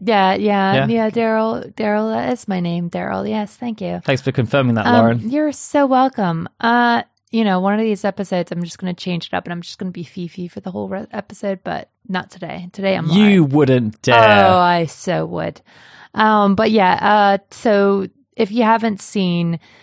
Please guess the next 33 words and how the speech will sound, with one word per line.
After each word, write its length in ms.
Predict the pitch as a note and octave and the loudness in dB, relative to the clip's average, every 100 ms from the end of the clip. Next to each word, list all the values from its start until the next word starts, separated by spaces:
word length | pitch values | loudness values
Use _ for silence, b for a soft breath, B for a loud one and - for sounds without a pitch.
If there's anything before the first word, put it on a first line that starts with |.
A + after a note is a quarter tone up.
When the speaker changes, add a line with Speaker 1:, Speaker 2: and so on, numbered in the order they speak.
| b - | b -4
Speaker 1:
the 120 | G3+ | 0
Final 240 | F#3+ F#3 | 2 2
Fantasy 320 | F#3 F3+ F3+ | 2 0 -2
six 300 | F#3 F3+ - F#3 | -8 -10 -6 -4
Master 380 | E3+ E3+ - - | -4 -4 -6 -6
Arts 540 | E3+ E3 - - - | -4 -6 -8 -16 -14
of 180 | E3+ - | -12 -12
Terra 580 | - G3 F3 E3+ E3 - | -4 -2 0 2 0 -2
on 180 | F3+ E3+ | -4 -4
the 60 | |
Magitech 540 | E3+ E3+ E3 - F3+ - F#3 | -4 -6 -6 -10 -12 -10 -4
armor, 580 | E3+ E3 E3 D#3+ E3+ - | -4 -2 -2 -2 -6 -4
do 80 | G3+ | 0
yourself 360 | F#3 E3+ F3 D#3+ | 0 0 -6 -8
a 40 | |
favor 460 | - D#3 D#3 D#3 D3+ | -8 -10 -8 -10 -8
and 320 | E3 E3 D#3+ | -6 -6 -8
just 240 | E3 - | -12 -12
go 360 | D#3+ D#3 D#3+ D#3+ | -6 -4 -4 -6
and 320 | D#3+ D3+ C#3 | -8 -12 -12
look 180 | D#3 - | -12 -10
at 100 | E3 | -8
it 180 | D#3+ D#3+ | -6 -6
and 180 | E3 D#3 - | -8 -8 -8
enjoy 420 | F3 E3 E3 D#3+ | -6 -6 -6 -6
it. 280 | E3 E3 - _ | -6 -6 -10 _
They've 260 | F#3 E3+ D#3+ | -4 -2 -4
released 320 | F#3 F#3 - | -4 -4 -8
a 60 | F#3 | -12
trailer 640 | - F3+ F3+ F#3+ G#3 G#3+ b b b b b - | -8 -4 -2 0 -2 -6 b b b b b -4
of 160 | G3 G3+ | 0 2
it, 320 | G3 F#3+ - | 2 0 -4
and 520 | G3 F3+ F3 E3+ E3+ | -2 0 0 -2 -4